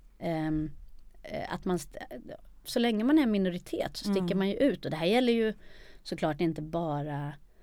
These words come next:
Speaker 1: eh, kvinnor inom I T-branschen. Det gäller ju inom alla branscher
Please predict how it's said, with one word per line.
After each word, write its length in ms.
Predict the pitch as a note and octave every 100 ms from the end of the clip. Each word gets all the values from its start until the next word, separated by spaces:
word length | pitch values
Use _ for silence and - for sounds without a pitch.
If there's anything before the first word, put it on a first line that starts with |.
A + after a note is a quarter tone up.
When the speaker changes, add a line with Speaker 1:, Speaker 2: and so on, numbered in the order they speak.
| - - - - - - -
Speaker 1:
eh, 480 | - - - - -
kvinnor 640 | - F#3+ D#3+ D#3+ G#3 G3
inom 420 | E3 F3 E3+ D#3 E3
I 120 | F3+
T-branschen. 640 | - D#3 D#3 D3+ D3 A#3+
Det 60 | E3+
gäller 320 | F#3+ A#3+ A3
ju 360 | G#3+ G#3 G3+ G3+ - - - - - - - - -
inom 200 | F#3 F#3
alla 280 | F3 D#3 F#3+
branscher 600 | C#4 G#3 - - -